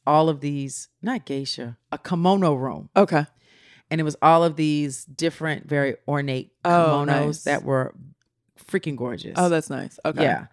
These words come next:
Speaker 1: Um, so I, I enjoyed all that. But I was, while I was there, I was, I was remembering, I went to the rooftop
Speaker 2: Mm-hmm.
Speaker 1: of the hotel I was staying in, and the guy, like,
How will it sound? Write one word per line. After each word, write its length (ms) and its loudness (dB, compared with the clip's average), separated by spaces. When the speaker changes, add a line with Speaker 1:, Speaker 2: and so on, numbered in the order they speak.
Speaker 1:
Um, 520 0
so 120 -4
I, 200 0
I 140 0
enjoyed 260 -2
all 180 -4
that. 300 -8
But 340 4
I 120 4
was, 240 -4
while 180 0
I 40 0
was 120 -6
there, 160 -2
I 60 -2
was, 200 -14
I 60 -18
was 140 -18
remembering, 440 -6
I 60 -6
went 200 -4
to 40 -10
the 80 -2
rooftop 640 -2
Speaker 2:
Mm-hmm. 340 -4
Speaker 1:
of 80 -4
the 200 -4
hotel 320 -4
I 60 -2
was 100 -6
staying 260 -6
in, 300 -8
and 140 -4
the 60 -10
guy, 280 0
like, 280 -6